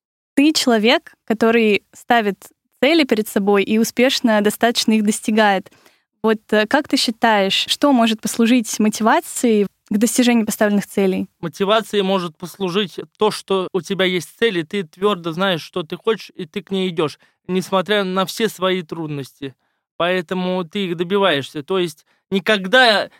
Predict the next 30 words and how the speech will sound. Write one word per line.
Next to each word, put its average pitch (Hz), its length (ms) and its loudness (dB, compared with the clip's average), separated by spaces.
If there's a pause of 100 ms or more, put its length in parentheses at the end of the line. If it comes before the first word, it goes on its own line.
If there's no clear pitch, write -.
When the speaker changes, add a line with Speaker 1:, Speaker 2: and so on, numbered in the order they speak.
(140)
Speaker 2:
не 208 500 2
надо 202 340 2
задавать 190 420 0
себе 185 240 -2
цель, 277 240 -2
которая 208 640 2
не 202 140 0
по 196 120 -4
твоим 202 360 0
плечам, 175 500 -6
потому 180 360 -4
что 185 320 -4 (260)
меряй 220 360 2
ношу 214 320 0
по 196 120 -4
себе, 220 380 -2
чтоб 208 320 -4
не 196 140 -2
падать 180 380 -2
при 180 140 -10
ходьбе, 165 380 -6
как 143 140 -12
говорится. 139 560 -12 (320)
Поэтому 196 600 0
я 196 160 2
тут 175 240 -10
твёрдо 190 380 0
могу 180 240 0
сказать, 190 400 -2
что 175 400 -2